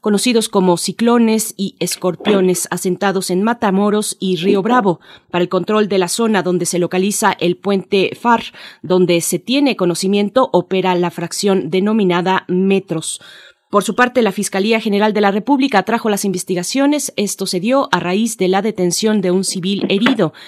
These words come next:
quien portaba un arma de alto poder, por lo que la carpeta de investigación corresponde a las autoridades federales. Bien, y pues vamos, vamos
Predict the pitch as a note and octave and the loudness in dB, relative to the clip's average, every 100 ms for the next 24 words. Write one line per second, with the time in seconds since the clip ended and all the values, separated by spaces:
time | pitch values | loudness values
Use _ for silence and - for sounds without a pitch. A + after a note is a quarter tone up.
0 | - - F#3 F#3 F3+ G#3+ G#3 G#3+ - G3+ | -10 -2 0 0 0 2 4 2 0 0
1 | G3+ G3+ G#3 G#3 F#3 E3+ - F#3+ F#3 G3 | 0 0 0 0 0 -2 0 -4 -2 -6
2 | G#3 A#3 D4 - - - - F#3 F#3 F#3 | -2 0 0 -2 -16 -10 0 4 2 2
3 | F#3 F3+ - F3 F#3+ F3 F3+ F3+ G#3+ G#3 | 2 2 0 4 4 4 0 -4 -2 0
4 | G3 F3 - F3 G3 A3+ G#3+ E3+ - G#3 | 0 0 -2 -4 -2 -4 -2 -4 -4 -4
5 | G3+ G3+ - F3+ F3 - F#3 F#3 F#3+ F#3+ | -2 -2 -2 -2 -2 -2 -2 -2 -2 -2
6 | F#3 F#3+ G3 G3 - - _ - G3+ G#3+ | -2 0 0 -2 -8 -20 _ 0 2 6
7 | A#3+ A#3+ A#3+ - - - - G3+ A#3 G3+ | 6 6 4 0 -12 -20 -2 2 4 4
8 | G3 A#3 A#3 A3+ - G3+ F#3+ G#3+ G#3 F#3 | 2 4 4 2 0 0 2 4 2 0
9 | - | -6